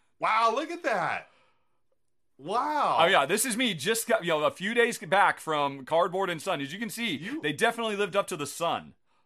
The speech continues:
Speaker 1: Yeah, wow, <laughs> look at that, man. <laughs> That's great.
Speaker 2: It looks like I'm wearing bronzer. <laughs> It's
Speaker 1: <laughs>
Speaker 2: Yep.
Speaker 1: Wow. Tanned and relaxed. I
Speaker 2: Oh,
Speaker 1: love it.
Speaker 2: very, very. Yeah.
Speaker 1: So, uh, at that point, then, did you,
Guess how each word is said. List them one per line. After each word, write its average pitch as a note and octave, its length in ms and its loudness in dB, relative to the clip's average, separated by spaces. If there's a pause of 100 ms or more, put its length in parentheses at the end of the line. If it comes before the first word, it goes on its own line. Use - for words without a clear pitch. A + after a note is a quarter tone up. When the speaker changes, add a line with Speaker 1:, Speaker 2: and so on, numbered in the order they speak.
(320)
Speaker 1:
Yeah, A#2+ 640 -2
wow, B2 540 2
<laughs> - 20 -8
look D#3+ 200 -8
at - 180 -12
that, A2+ 380 -4
man. A2 80 -14 (180)
<laughs> G#3 420 -2
That's F3 240 -6
great. - 180 -6
Speaker 2:
It - 20 4
looks G3+ 120 2
like A#3+ 120 0
I'm G#3+ 80 0
wearing G3 200 -2
bronzer. C#3 580 -2 (140)
<laughs> - 160 -16
It's - 420 -2 (360)
Speaker 1:
<laughs> G4 40 0 (2000)
Speaker 2:
Yep. C3+ 200 0
Speaker 1:
Wow. A2 600 -2 (420)
Tanned C#3+ 500 -8
and A#2 200 -12
relaxed. A2+ 680 -8
I F#2+ 40 -18
Speaker 2:
Oh, F#2 60 -14
Speaker 1:
love C#3 220 2
it. B2+ 40 -2
Speaker 2:
very, B2+ 200 0
very. G#2 260 -4 (140)
Yeah. A2 260 0 (360)
Speaker 1:
So, F3+ 380 -2 (220)
uh, D#3+ 40 0 (160)
at D#3+ 160 -2
that F3+ 240 -2
point, D3 340 -6
then, A#2+ 180 -6
did G#2+ 220 -14
you, C#3+ 480 -4